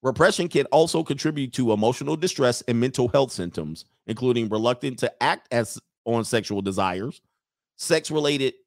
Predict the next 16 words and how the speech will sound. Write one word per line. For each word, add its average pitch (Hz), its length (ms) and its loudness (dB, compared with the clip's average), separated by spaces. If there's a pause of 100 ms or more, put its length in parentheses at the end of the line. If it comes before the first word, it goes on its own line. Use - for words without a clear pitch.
(160)
fear 160 320 2
and 123 180 0
anxiety, 120 640 0 (180)
and 139 180 -2
guilt 190 260 2
associated 131 580 0
with 127 80 -2
sexual 226 320 -2
desires. 90 540 -8 (340)
So 156 220 2
another, 214 380 2 (280)
uh, 120 160 2
downfall 127 1160 -2
of 107 80 -4
sexual 123 320 -4
repression 98 640 -6